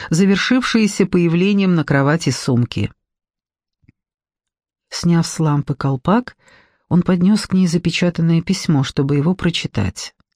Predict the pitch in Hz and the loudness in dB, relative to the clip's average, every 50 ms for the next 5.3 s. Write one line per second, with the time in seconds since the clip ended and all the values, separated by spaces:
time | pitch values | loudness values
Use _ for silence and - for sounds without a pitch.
0 | _ _ _ _ _ _ _ _ _ _ _ _ _ _ _ _ _ _ _ - | _ _ _ _ _ _ _ _ _ _ _ _ _ _ _ _ _ _ _ 0
1 | 139 185 214 208 247 302 294 294 262 - - - 214 214 233 247 214 - 214 190 | 2 4 4 4 4 4 4 2 2 0 0 2 4 4 4 4 4 2 2 4
2 | 190 185 180 180 170 170 170 170 165 185 208 190 185 175 170 165 170 170 170 180 | 4 4 4 2 2 2 2 2 2 2 2 4 4 4 4 2 2 2 2 2
3 | 196 202 190 175 170 165 - 165 160 165 170 175 175 170 165 180 202 202 196 202 | 2 2 2 2 2 2 0 0 0 2 2 2 2 4 4 2 2 2 2 2
4 | 196 185 170 170 165 156 175 180 175 170 170 170 170 - 175 170 170 165 165 156 | 2 2 2 2 2 2 2 0 2 2 2 0 0 0 0 2 2 2 2 2
5 | 139 123 110 110 107 | 0 0 -2 -4 -6